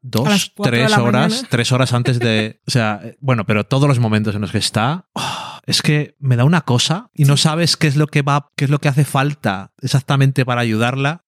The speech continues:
Speaker 1: pero te
Speaker 2: Ella,
Speaker 1: gustaría,
Speaker 2: ella
Speaker 1: te
Speaker 2: tampoco lo sabe.
Speaker 1: Ya, pero te gustaría poder ayudarla de alguna forma, porque es un socorro.
Speaker 2: Es un poco lo que dice Maddie a Kat.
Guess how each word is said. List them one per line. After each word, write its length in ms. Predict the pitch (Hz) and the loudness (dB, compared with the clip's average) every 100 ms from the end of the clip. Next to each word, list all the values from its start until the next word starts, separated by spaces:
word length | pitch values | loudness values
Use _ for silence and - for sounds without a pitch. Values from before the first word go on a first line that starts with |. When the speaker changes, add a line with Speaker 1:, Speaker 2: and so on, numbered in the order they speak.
| _ - | _ -4
Speaker 1:
pero 480 | 120 113 107 104 - _ _ _ _ - | 0 0 -2 -4 -12 _ _ _ _ 0
te 60 | |
Speaker 2:
Ella, 60 | 123 | 2
Speaker 1:
gustaría, 360 | 123 139 139 160 | 2 2 2 2
Speaker 2:
ella 80 | 196 | 2
Speaker 1:
te 60 | |
Speaker 2:
tampoco 260 | 185 240 233 | 0 -2 -2
lo 100 | 214 | -4
sabe. 220 | 214 208 | -8 -8
Speaker 1:
Ya, 300 | 156 143 123 - | -2 -2 -2 -2
pero 160 | 131 | -2
te 100 | 131 | 0
gustaría 640 | 127 117 127 131 147 160 180 - | -2 0 0 2 2 0 -6 -4
poder 200 | 135 139 | 0 4
ayudarla 260 | 151 143 151 | 4 2 2
de 40 | |
alguna 240 | 151 143 110 | 2 2 0
forma, 460 | 123 110 98 90 _ _ _ | -2 -2 -4 -8 _ _ _
porque 760 | 120 113 - 113 110 104 101 - - | -4 -2 0 2 2 2 -2 -6 -6
es 140 | 131 143 | -2 0
un 60 | |
socorro. 460 | 131 131 107 98 85 | 0 0 -2 -2 -6
Speaker 2:
Es 200 | - - | -10 -10
un 40 | - | -4
poco 200 | 269 294 | -2 -2
lo 100 | 285 | 0
que 240 | 247 233 | 2 2
dice 300 | 220 220 247 | 2 0 0
Maddie 420 | 233 226 226 208 | 0 0 0 2
a 80 | 185 | 0
Kat. 320 | - 202 196 | 0 -6 -6